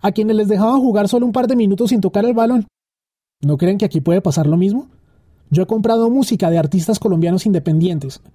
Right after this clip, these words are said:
incluso a algunos que me ofrecieron su disco como un regalo, y me siento feliz de apoyarlo sin que nadie me obligue a hacerlo. Hay otros detalles que se me quedan por fuera, pero prefiero cerrar esta reflexión personal con un último punto. Me parece perfecto pedir mejores condiciones laborales y más espacios para la música,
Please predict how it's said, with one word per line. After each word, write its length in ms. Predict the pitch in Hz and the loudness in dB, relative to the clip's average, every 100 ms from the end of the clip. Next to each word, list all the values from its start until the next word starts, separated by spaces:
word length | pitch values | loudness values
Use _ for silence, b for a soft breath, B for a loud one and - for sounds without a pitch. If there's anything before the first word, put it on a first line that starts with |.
| b - | b -4
incluso 560 | 185 214 269 - 285 | -2 0 0 0 0
a 60 | 185 | 2
algunos 380 | 165 202 240 - | 0 0 -2 -2
que 100 | 202 | 0
me 80 | |
ofrecieron 420 | 147 160 165 202 214 | 0 0 0 0 0
su 120 | 190 | 0
disco 260 | 175 220 | 0 -2
como 200 | 214 175 | -2 0
un 80 | 160 | 0
regalo, 400 | 190 196 220 156 b b b b b | 0 0 0 -2 b b b b b
y 100 | 185 | -2
me 140 | 175 151 | 0 0
siento 300 | 208 190 233 | 0 0 0
feliz 260 | 190 175 | 0 0
de 60 | 185 | -2
apoyarlo 440 | - 165 185 208 226 | -2 0 0 0 0
sin 200 | 220 180 | 0 0
que 140 | 170 | 0
nadie 280 | 170 202 226 | 0 2 0
me 80 | 170 | 0
obligue 260 | 160 170 | 0 0
a 40 | 165 | 0
hacerlo. 340 | 185 135 127 _ _ _ _ _ _ _ - | 0 -2 -4 _ _ _ _ _ _ _ -6
Hay 160 | - 262 | -2 0
otros 220 | 262 285 | 0 0
detalles 400 | 185 180 185 220 | 0 0 0 0
que 100 | 196 | 0
se 80 | 170 | 0
me 100 | 156 | 0
quedan 240 | 180 220 | 0 0
por 140 | 202 143 | 0 0
fuera, 360 | 190 202 240 | 0 2 0
pero 280 | 202 165 139 | 0 0 0
prefiero 340 | 143 139 165 214 | 0 0 0 0
cerrar 260 | 185 160 | 0 0
esta 160 | 170 220 | 0 0
reflexión 420 | 202 160 - 180 | 0 -2 -2 -2
personal 380 | 214 208 175 180 | -2 0 0 0
con 140 | 214 | 0
un 120 | 202 208 | 0 0
último 320 | 202 185 156 | 0 0 0
punto. 360 | 196 175 135 b b _ 170 | 0 0 -4 b b _ -2
Me 160 | 170 | 0
parece 280 | 151 151 202 | 0 0 0
perfecto 420 | 202 165 151 220 | 0 -2 -2 -2
pedir 260 | 202 156 165 | 0 0 0
mejores 320 | 185 202 196 | 0 0 0
condiciones 480 | 202 160 139 160 196 | 0 0 0 0 2
laborales 580 | 165 151 170 160 - - | 0 0 0 -2 -4 -4
y 140 | 190 | -2
más 180 | 180 180 | 0 0
espacios 440 | 226 226 190 233 | -2 -2 0 0
para 180 | - 185 | 0 0
la 100 | 160 | 2
música, 440 | 170 208 214 147 | 0 0 -2 -4